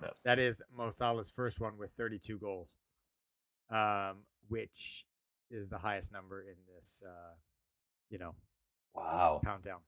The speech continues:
Speaker 1: I, for the record, I called him magical today when he came on, and I was, uh,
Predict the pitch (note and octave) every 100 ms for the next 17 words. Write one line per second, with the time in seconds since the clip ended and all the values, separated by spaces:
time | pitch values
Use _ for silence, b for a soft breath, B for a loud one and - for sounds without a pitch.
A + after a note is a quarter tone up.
0 | _ _ _ _ _ _ _ _ _ _
1 | _ A2 G#2+ G2+ - C#3 A#2+ A2 G#2+ F#2
2 | - G2 - F#2+ G2+ D#2+ E2 D#2+ F2+ F#2
3 | G2 - G#2 G#2 A2+ F#2+ G#2 G2+ G2 F#2+
4 | F#2 G#2+ G2 F2+ F2 - - _ _ _
5 | - - F2+ F2